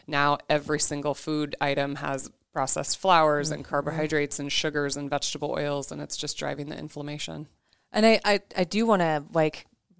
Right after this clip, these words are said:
Speaker 2: drive home the importance, 'cause we brought it up before, but I think that it's an overlooked thing. So, like, now it's advertised protein. This is high in protein. But I think that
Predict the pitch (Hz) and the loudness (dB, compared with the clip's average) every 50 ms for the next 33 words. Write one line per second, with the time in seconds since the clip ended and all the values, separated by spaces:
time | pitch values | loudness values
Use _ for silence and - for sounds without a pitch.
0 | _ - 175 170 165 170 170 - - - 175 170 170 170 160 160 160 160 - - | _ 2 6 8 8 8 6 4 0 0 0 2 0 0 -2 -2 -4 -4 -4 -4
1 | - 156 - 165 165 - - - 175 170 208 208 - 214 214 220 220 190 175 175 | -2 -2 -2 -2 -4 -4 -4 -2 -2 0 0 2 6 8 8 8 8 8 6 6
2 | 175 - 170 156 - - - 151 160 165 151 160 156 156 151 - - 190 196 196 | 4 4 0 -2 -2 0 0 2 2 2 2 2 2 0 0 0 -2 -2 -2 -4
3 | - - 165 160 156 156 151 151 - - - 165 160 - - 160 147 - 160 160 | -4 0 2 4 4 4 4 2 0 -2 -2 -2 -2 0 -2 -4 -2 0 0 2
4 | 156 165 160 151 147 143 - - - - 143 135 135 143 - - 151 147 147 143 | 2 2 0 0 -2 -4 -6 -6 -4 -2 -2 -2 -4 -6 -6 -4 -2 -2 -2 -2
5 | - - 180 190 202 208 - _ _ _ _ _ _ _ _ _ - - 190 - | 0 2 6 6 6 6 4 _ _ _ _ _ _ _ _ _ 0 0 0 0
6 | - 175 165 _ _ _ - - 190 185 190 180 180 - - 170 147 147 - - | 0 -6 -10 _ _ _ 4 8 8 8 8 6 4 2 4 4 4 2 0 2
7 | - - 240 214 - - 190 160 135 123 - - _ _ _ - 269 - - 330 | 6 6 8 8 6 4 0 -2 -4 -6 -8 -14 _ _ _ -4 0 4 4 4
8 | 247 - - 175 165 190 208 220 214 - 247 277 - - 185 156 143 143 - - | 4 4 6 6 6 6 6 2 2 2 2 2 2 0 -2 -4 -4 -6 -10 -12
9 | - - - - - - 220 220 226 - 277 277 269 - 240 196 185 170 - - | -16 -16 -16 -12 -2 4 6 6 6 6 4 4 6 8 10 10 10 8 4 0